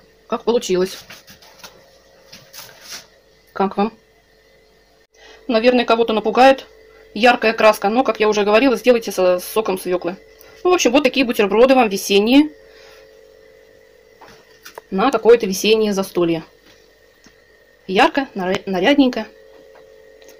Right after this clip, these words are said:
Все, с вами была Наталья. Делайте, творите, вытворяйте, пробуйте. Не... Резко оборвалась съемка у меня, памяти на телефоне уже не хватает. Пришлось вот отвлечься, э, и уже я их поменяла тут немножко местами, пофоткала для обложки видео.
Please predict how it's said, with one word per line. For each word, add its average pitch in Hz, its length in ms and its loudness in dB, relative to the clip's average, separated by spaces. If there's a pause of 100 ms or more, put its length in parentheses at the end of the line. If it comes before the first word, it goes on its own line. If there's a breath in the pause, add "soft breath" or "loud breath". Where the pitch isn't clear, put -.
(120)
Все, 247 240 0
с - 60 -10
вами 208 120 -2
была 196 140 -2
Наталья. 202 460 -4 (160)
Делайте, 220 500 -2 (240)
творите, 196 460 -2
вытворяйте, 202 500 -2
пробуйте. 247 440 0
Не... 233 100 0 (600 loud breath)
Резко 240 320 4
оборвалась 214 440 4
съемка 269 320 0
у 262 60 2
меня, 240 300 -2 (200 loud breath)
памяти 233 280 2
на 208 80 2
телефоне 208 380 2
уже 190 200 2
не 190 80 2
хватает. 247 360 0 (440 loud breath)
Пришлось 208 320 0
вот 190 200 -2 (240)
отвлечься, 208 580 0 (260)
э, 170 360 -10
и 214 120 -4
уже 208 280 4
я 190 140 6
их 185 100 2
поменяла 185 360 4
тут - 120 -12
немножко 180 300 0
местами, 254 360 -2 (360 loud breath)
пофоткала 208 480 0
для 190 260 0
обложки 185 440 -2
видео. 175 300 -4